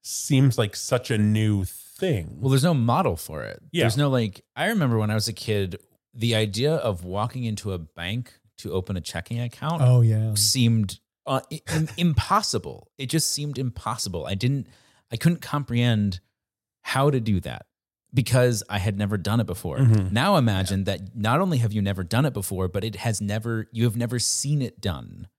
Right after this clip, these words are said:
Speaker 1: Mm-hmm.
Speaker 2: It is, it has seem-, seemingly has never existed in all of time.
Speaker 1: Have, <laughs> sorry, just, I feel like I've maybe said this on the podcast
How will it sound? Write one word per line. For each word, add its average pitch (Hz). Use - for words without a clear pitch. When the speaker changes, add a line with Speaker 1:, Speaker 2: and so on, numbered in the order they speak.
Speaker 1:
Mm-hmm. 107
Speaker 2:
It 117
is, 98
it 110
has 101
seem-, 180
seemingly 160
has 123
never 127
existed 98
in 135
all 127
of 101
time. 90
Speaker 1:
Have, 156
<laughs> -
sorry, 165
just, 135
I 151
feel 180
like 175
I've 131
maybe 127
said 120
this 113
on 117
the 113
podcast 104